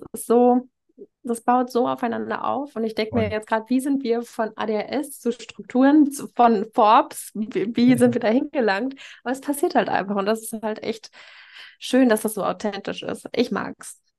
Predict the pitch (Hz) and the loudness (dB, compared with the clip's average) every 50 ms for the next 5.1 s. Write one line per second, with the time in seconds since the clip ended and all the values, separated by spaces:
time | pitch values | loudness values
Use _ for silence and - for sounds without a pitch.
0 | _ _ _ - 123 123 - 160 143 - 127 156 156 - 160 160 156 127 120 131 | _ _ _ -8 -6 -4 -4 -2 0 0 0 0 0 2 0 0 0 0 0 0
1 | 127 131 127 120 127 127 120 127 139 135 - 147 127 127 123 120 113 110 104 104 | 0 0 0 -2 -2 -2 0 0 0 0 -2 -4 -6 -4 -6 -6 -6 -8 -10 -10
2 | - - 147 139 - 101 95 113 127 117 - - 107 110 104 113 110 - - 120 | -8 -6 -6 -6 -4 -6 -6 -6 -6 -8 -8 -8 -6 -4 -2 -2 -2 -2 0 4
3 | 110 104 90 - 101 104 117 120 120 113 110 110 110 - 131 127 127 131 120 110 | 4 4 4 4 0 -6 -10 -12 -12 -10 -10 -10 -8 -6 -4 -4 -4 -4 -6 -6
4 | - 104 110 110 107 - - 107 107 104 104 - - - - 110 104 107 104 101 | -6 -6 -8 -8 -8 -8 -8 -8 -6 -6 -8 -10 -12 -12 -10 -6 -4 0 0 0
5 | 95 110 | 0 -2